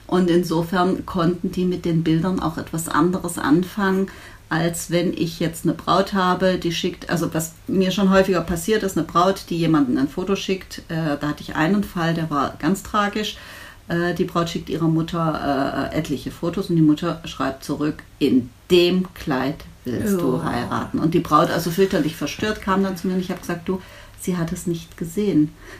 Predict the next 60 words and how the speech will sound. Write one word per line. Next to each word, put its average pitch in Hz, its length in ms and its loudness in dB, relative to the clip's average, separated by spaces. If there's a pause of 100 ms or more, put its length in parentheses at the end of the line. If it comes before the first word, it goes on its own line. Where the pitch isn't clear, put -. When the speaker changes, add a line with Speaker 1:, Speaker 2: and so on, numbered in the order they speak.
(120)
Speaker 1:
Die 185 60 2
Speaker 2:
Mhm. 185 80 2
Speaker 1:
hat 190 300 4
nur 190 420 4
ein 180 160 0
zweidimensionales 185 1120 0
Bild 147 300 0
gesehen. 190 320 0
Die 208 80 -2
hat 170 180 -2
dich 165 220 -6
nicht 202 220 -4
gesehen, 202 300 0
die 185 60 0
hat - 120 -6
deine 147 200 0
Ausstrahlung 185 440 -2
nicht 185 140 -4
gesehen, 185 280 -2
die 180 60 -2
hat 165 100 -6
dich 160 120 -4
nicht 165 140 -2
gesehen, 160 320 2
wie 151 80 2
du 147 100 -2
dich - 180 -8
bewegst 165 380 -2
und 151 120 0
so 139 100 -4
weiter 113 200 -4
und 113 80 -4
so 139 60 -8
fort. 185 280 -6 (400)
Deswegen 185 540 4
bin 160 160 2
ich 185 140 -2
kein 156 360 2 (180)
Freund - 540 -2 (380)
von 117 460 -2 (320)
Fotos. - 400 -10 (520)
Speaker 2:
Mhm. 196 320 -2
Speaker 1:
Aber 190 360 4
bei 170 220 0
euch 165 160 -4
war 143 100 -6
das 139 200 -10
Setting 131 300 -4
anders 196 400 2
und 180 120 -2
deswegen 175 300 -2
habe 160 160 -4
ich 165 100 -6
auch - 140 -10
gesagt, - 320 -6
ja, 180 120 0
schick's - 260 -6
den 175 160 -2
Mädels, 170 360 -2
weil 165 180 0